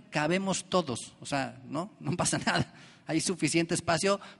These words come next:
para todos, nadie tiene que estar reemplazando a nadie, ni quitando a nadie, nada,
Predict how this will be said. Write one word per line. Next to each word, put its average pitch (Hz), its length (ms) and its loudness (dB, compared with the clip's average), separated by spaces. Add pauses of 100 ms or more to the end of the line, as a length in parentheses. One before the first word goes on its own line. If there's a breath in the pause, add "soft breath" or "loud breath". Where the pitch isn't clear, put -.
(100)
para 151 260 0
todos, 220 420 4
nadie 214 240 2
tiene 220 260 0
que - 60 -10
estar 208 240 0
reemplazando 185 580 -2
a 160 60 4
nadie, 208 380 0
ni 160 120 0
quitando 170 400 -2
a 151 60 4
nadie, 202 500 0
nada, 190 600 -2